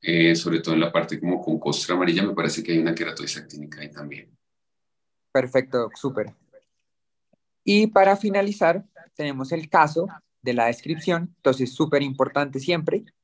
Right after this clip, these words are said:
Speaker 2: m-, más que todo esto es a puro ojímetro que tenemos. Tenemos la lesión, hacemos una, primero la regla A, hacemos una división en el eje Y, que es una lesión simétrica, en el eje X,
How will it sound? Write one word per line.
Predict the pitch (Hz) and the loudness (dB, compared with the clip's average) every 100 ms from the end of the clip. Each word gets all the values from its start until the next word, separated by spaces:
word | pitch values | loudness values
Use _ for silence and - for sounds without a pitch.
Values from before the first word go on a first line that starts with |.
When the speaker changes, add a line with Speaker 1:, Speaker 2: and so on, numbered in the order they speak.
| - | -12
Speaker 2:
m-, | 135 | -4
más | 147 147 | 2 2
que | 156 | 2
todo | 156 160 160 | 4 6 6
esto | 156 165 | 2 0
es | 160 156 _ _ _ | -2 -4 _ _ _
a | 131 147 | -4 -4
puro | 165 170 160 | 0 2 4
ojímetro | 160 156 170 165 170 226 - _ _ _ _ - | 2 0 -4 -4 -2 -4 -4 _ _ _ _ -2
que | 156 | 0
tenemos. | 151 139 117 101 - | 0 -2 -4 -6 -4
Tenemos | 143 139 139 147 | -2 0 0 4
la | 175 | 4
lesión, | 165 151 190 226 - _ _ _ _ _ - | 4 2 0 0 -4 _ _ _ _ _ -2
hacemos | 143 151 143 147 | 0 0 -2 -4
una, | 156 151 151 139 - | 0 2 2 2 -6
primero | 143 139 127 | -6 -2 0
la | 156 | 0
regla | 143 117 117 - | 0 0 -2 0
A, | 147 254 _ _ _ _ | 0 0 _ _ _ _
hacemos | 135 135 131 131 | -10 -8 -8 -6
una | 147 156 | 0 2
división | 170 160 143 | 2 0 -2
en | 135 | 0
el | 151 143 | 0 0
eje | 120 117 - _ _ _ _ | -2 -4 -8 _ _ _ _
Y, | 117 190 247 _ - - _ _ _ _ _ - | 2 2 2 _ -20 -20 _ _ _ _ _ 0
que | 131 | 2
es | 117 123 | 2 0
una | 127 | 0
lesión | 135 135 135 | 0 -2 -4
simétrica, | 135 180 180 - 170 254 - _ _ _ - | -2 2 2 0 -4 -6 -8 _ _ _ -6
en | 127 | 0
el | 131 | 2
eje | 120 117 139 | 2 4 4
X, | 151 180 240 - | 2 -2 -10 -12